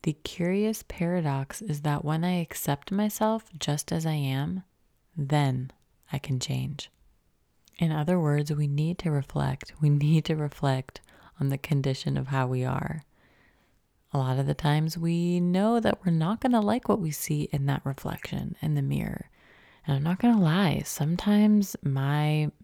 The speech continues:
mental or condition of my heart reflection is something similar to an ogre, a monster. I'm not okay. Like, I'm furious, I'm aggravated, I'm frustrated, I'm overwhelmed. And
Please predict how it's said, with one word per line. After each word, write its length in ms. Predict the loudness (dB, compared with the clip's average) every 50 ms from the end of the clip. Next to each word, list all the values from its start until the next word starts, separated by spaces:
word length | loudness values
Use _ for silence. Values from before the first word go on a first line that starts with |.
| -8
mental 460 | -6 -4 -2 -2 -2 -2 0 0 0 2
or 400 | 2 0 0 0 0 0 0 -2
condition 920 | -4 -4 -4 -2 0 0 0 0 0 0 2 2 2 2 2 0 -2 -4 -2 -2
of 120 | -2 0
my 160 | 0 0 0 0
heart 280 | 0 0 0 0 0 -2
reflection 960 | -4 -4 -4 -2 -2 -2 -2 -2 -2 0 2 2 4 4 4 4 2 2 0 -4 -6 _ _ _ _ _ _ _ _ _ -20 -20 -8 _
is 120 | -2 -2 0
something 400 | 0 0 0 2 4 4 4 4
similar 380 | 4 2 2 4 6 6 6
to 220 | 6 6 6 6 6
an 60 | 8
ogre, 500 | 8 8 8 8 8 8 8 8 6 6
a 60 | 4 4
monster. 760 | 4 4 4 2 2 0 -2 -2 -2 -4 -2 -2 -4 -6 -8 -12 -14 -14 -12 -12 -12 -12 -12 -12 -12 -12 -2 0
I'm 200 | 2 4 6 6
not 240 | 6 4 4 2
okay. 400 | 0 -2 -2 0 2 4 4 4
Like, 220 | 4 4 2 2 2
I'm 120 | 2 2
furious, 640 | 2 2 0 2 2 4 4 6 6 6 4 4 2
I'm 100 | 0 0
aggravated, 540 | 0 -2 -2 -2 0 0 0 0 0 0 -2
I'm 80 | -4
frustrated, 840 | -6 -6 -2 -2 -2 -2 -2 -2 -2 0 0 2 2 2 2 0 -2 -8 -14 -20 -20 -20 -20 -20 -20 -20 -6 -4
I'm 100 | 0 2
overwhelmed. 840 | 4 4 4 4 4 4 4 4 4 4 4 2 2 0 0 -2 -4 -6 -4
And 560 | -2 -2 0 0 -2 -2 -2 -4 -6 -8 -10